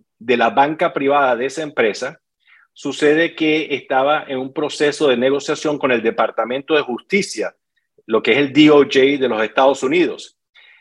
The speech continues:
y estaba en una etapa preliminar donde se estaba firmando el, el, los, los pasos preliminares a un Memorandum of Understanding, lo que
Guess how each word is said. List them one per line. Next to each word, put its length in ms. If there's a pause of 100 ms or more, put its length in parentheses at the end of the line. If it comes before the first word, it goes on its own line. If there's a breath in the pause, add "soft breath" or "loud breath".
(120)
y 160
estaba 400
en 60
una 140
etapa 400
preliminar 580
donde 240
se 120
estaba 520
firmando 640
el, 140
el, 360 (120)
los, 280
los 440
pasos 300
preliminares 540
a 60
un 100
Memorandum 600
of 260
Understanding, 680
lo 100
que 140